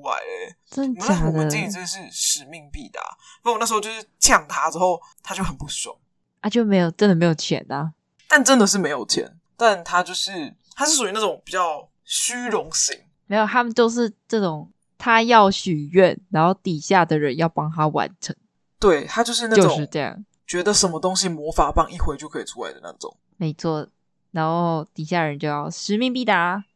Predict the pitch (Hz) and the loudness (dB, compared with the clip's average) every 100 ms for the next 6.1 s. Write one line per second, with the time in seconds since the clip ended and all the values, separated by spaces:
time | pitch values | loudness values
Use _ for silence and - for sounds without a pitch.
0 | - 151 - 190 220 165 202 220 185 185 | -12 -10 -2 2 2 -2 -6 -6 -4 -4
1 | 165 131 156 143 - - - - 262 214 | -6 -8 -10 -10 -10 -12 -20 -6 -4 -2
2 | 160 165 - _ - - 254 311 302 339 | -4 -6 -10 _ -16 -10 0 2 2 -2
3 | - 370 370 - 277 196 165 - 240 - | -2 -4 -6 0 4 4 2 -2 -2 -2
4 | - 170 73 64 190 247 277 262 254 247 | -4 -4 -2 -6 -6 -4 -4 -2 -2 0
5 | 233 160 - - - - _ 147 165 240 | 0 0 -6 -20 -20 -20 _ -10 0 2
6 | 196 | 2